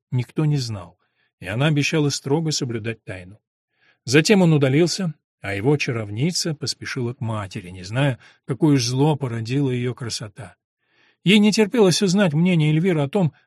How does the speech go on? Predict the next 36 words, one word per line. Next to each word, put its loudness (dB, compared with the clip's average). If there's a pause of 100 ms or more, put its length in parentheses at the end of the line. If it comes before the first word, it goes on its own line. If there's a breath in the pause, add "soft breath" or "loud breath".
(100)
кого 2
она 2
так -4
горячо 0
восхваляла, -4
и -10
с -6
восхищением 2
она 2
убедилась, 4
что -2
благоприятностью -2
оно -4
не 0
уступает -6
ее 2
собственному, -4 (220 loud breath)
а -8
то 2
и 6
превосходит 2
его. -12 (760 soft breath)
Еще -2
до -2
того, 0
как -6
он 0
заговорил, — 0
сказала -4
Эльвира, — -2 (440 soft breath)
я 4
уже 4
была 2
расположена 0
к -16
нему, 2